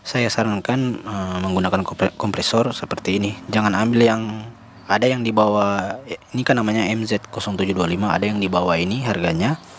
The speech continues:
sama-sama Shark juga. Itu agak kurang recommended ya. Nah, nggak akan cukup kuat untuk, eh,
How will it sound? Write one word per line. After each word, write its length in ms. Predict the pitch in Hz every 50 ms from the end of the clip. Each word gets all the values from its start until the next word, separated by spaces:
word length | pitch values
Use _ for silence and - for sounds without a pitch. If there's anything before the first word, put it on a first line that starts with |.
| - - -
sama-sama 720 | - - 104 104 98 95 95 98 95 95 95 95 90 85
Shark 320 | - - 107 101 - - -
juga. 320 | 87 82 104 120 139 - - - - - - - - -
Itu 240 | - - - 117 113
agak 160 | 120 - -
kurang 240 | - 110 110 104 104
recommended 560 | 110 101 - - 98 101 110 117 104 - -
ya. 160 | 101 123 131 - - - - - - 85
Nah, 160 | - - 156 156
nggak 180 | 165 - 65 - - - -
akan 100 | - - 175
cukup 240 | - 95 - - - -
kuat 240 | - - 120 - -
untuk, 240 | 107 95 92 95 - - - - - 90
eh, 400 | 92 87 87 87 87 95 -